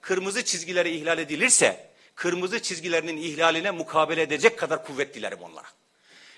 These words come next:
Kırmızı çizgiler ihlal edilince, ki vardır kırmızı çizgileri elhak, bu kırmızı çizgileri ihlal edecek olanların tamamının başına o hesapları geçirecek kadar kuvvet dilerim. Dolayısıyla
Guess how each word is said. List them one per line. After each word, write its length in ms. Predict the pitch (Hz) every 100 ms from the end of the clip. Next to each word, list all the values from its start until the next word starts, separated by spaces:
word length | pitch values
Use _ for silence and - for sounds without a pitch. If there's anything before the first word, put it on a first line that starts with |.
| -
Kırmızı 380 | 185 196 226
çizgiler 360 | 226 220 202 208
ihlal 240 | 196 196
edilince, 560 | 190 185 269 208 202 208
ki 160 | - 127
vardır 400 | 151 208 170 139
kırmızı 300 | 135 123 113
çizgileri 420 | 139 110 117 110
elhak, 480 | 143 139 180 - - - _ 233
bu 100 | 240
kırmızı 420 | 208 208 208 247
çizgileri 500 | 202 175 190 180 165
ihlal 300 | 151 175 170
edecek 420 | 170 139 143 147
olanların 480 | 139 139 143 220 254 - - -
tamamının 640 | - 190 202 185 165 160 131
başına 560 | 165 - 165 214 240 - - _ _ _
o 160 | 147 151
hesapları 500 | 165 165 147 175 170
geçirecek 520 | 139 - 135 165 -
kadar 240 | 135 -
kuvvet 320 | 131 117 120
dilerim. 240 | 107 82 - _ _ _ _ _ _ _ _ _ _
Dolayısıyla 600 | 262 254 - 143 156 202